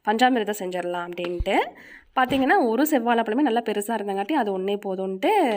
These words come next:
மிக்ஸியில வந்து அந்த பழத்தையும் போட்டு சர்க்கரை மட்டும், அந்த ரெண்டு மட்டும் தான் போட்டேன், வேற எதுவுமே சேர்க்கல. அது மட்டும் போட்டு நல்லா அரைச்சு பஞ்சாமிர்தம் மாதிரி செஞ்சுட்டு அபிஷேகம். இந்த ரெண்டு வேலுக்கு வந்துட்டு ஃபஸ்ட்டு டைம் பஞ்சாமிர்தத்தால அபிஷேகம் பண்றேன் இன்னைக்கு.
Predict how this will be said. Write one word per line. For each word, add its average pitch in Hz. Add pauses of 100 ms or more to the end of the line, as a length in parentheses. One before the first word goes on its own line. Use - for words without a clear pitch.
(320)
மிக்ஸியில 240
வந்து 220
அந்த 240
பழத்தையும் 220
போட்டு 220
சர்க்கரை 220
மட்டும், 196
அந்த 202
ரெண்டு 190
மட்டும் 185
தான் 190
போட்டேன், 185
வேற 180
எதுவுமே 180
சேர்க்கல. 185 (500)
அது 254
மட்டும் 247
போட்டு 226
நல்லா 208
அரைச்சு 233
பஞ்சாமிர்தம் 196
மாதிரி 190
செஞ்சுட்டு 196 (460)
அபிஷேகம். 208 (300)
இந்த 233
ரெண்டு 226
வேலுக்கு 214
வந்துட்டு 196
ஃபஸ்ட்டு 254
டைம் 240
பஞ்சாமிர்தத்தால 208
அபிஷேகம் 190
பண்றேன் 180
இன்னைக்கு. 185